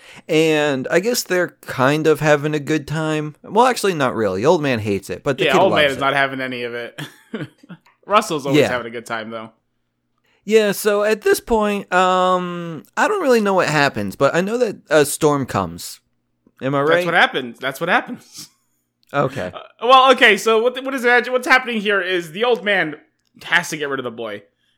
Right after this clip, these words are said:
Speaker 2: He can't take this boy with him, so he, he plans on bringing the house down. At least get him close enough so he can drop him on top of a skyscraper. And, uh, you know, while this is happening, the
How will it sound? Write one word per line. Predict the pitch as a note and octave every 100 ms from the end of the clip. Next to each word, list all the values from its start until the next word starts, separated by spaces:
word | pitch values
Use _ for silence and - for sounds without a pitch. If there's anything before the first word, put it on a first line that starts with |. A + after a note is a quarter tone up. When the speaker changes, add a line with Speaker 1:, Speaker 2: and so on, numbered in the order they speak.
| _
Speaker 2:
He | F3+
can't | A#3 A3
take | G3+ F#3
this | F#3+ C3+
boy | E3 E3
with | D3+ D3+
him, | D3 B2 -
so | D#3
he, | D#3+ F3
he | F3 G3
plans | F#3+ G3+ F#3 F#3
on | D3+
bringing | E3 D#3
the | C#3
house | C#3+ B2 -
down. | B2 A#2 C3
At |
least | E3 E3
get | G#3+
him | G3
close | - G3 G3
enough | F#3 E3
so | D#3
he | D3
can | D3
drop | D3+ D3
him | C3+
on |
top | C3+ C3
of |
a | A#2+
skyscraper. | - B2 A#2+ - A2+ G#2+ G2+ A2+ _ _ _ _ _ _ _ _
And, | C#3+ C#3+ C#3+
uh, | C#3+ C3+ B2+ _ -
you | F3
know, | A#2
while | D3+ G3+
this | G#3+ G3
is | G3+
happening, | G#3 G#3 F3+ D3+
the | D3